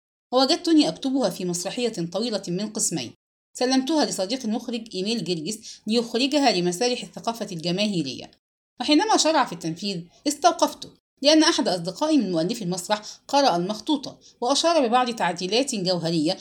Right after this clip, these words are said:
تعطيها قوة، فركنت المسرحية منتوياً بالعودة إليها بعد حين لتعديلها، لكنني نسيتها تماماً. وفي أوائل التسعينيات فوجئت بالأسطورة تنتعش بقوة أشد، أنعشها مناخ الفساد وانتشار الثروات الفاحشة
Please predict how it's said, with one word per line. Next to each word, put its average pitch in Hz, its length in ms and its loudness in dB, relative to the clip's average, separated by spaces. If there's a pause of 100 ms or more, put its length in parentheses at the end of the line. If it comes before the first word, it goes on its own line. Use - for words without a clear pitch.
(200)
تعطيها 233 500 2
قوة، 156 420 -2 (300)
فركنت 269 680 2
المسرحية 175 760 -2 (180)
منتوياً 277 520 2
بالعودة 202 540 0
إليها 214 380 0
بعد 170 260 0
حين 247 460 0
لتعديلها، 170 640 0 (460)
لكنني 254 760 2
نسيتها 170 580 -4
تماماً. 143 460 -6 (460)
وفي 320 220 4
أوائل 349 220 6
التسعينيات 190 720 -2 (160)
فوجئت 240 480 0
بالأسطورة 214 800 -2
تنتعش 226 520 0
بقوة 156 460 -2
أشد، 208 420 -2 (460)
أنعشها 339 460 6
مناخ 220 320 0
الفساد 226 440 -2
وانتشار 185 560 0
الثروات 202 540 -2
الفاحشة 180 580 -2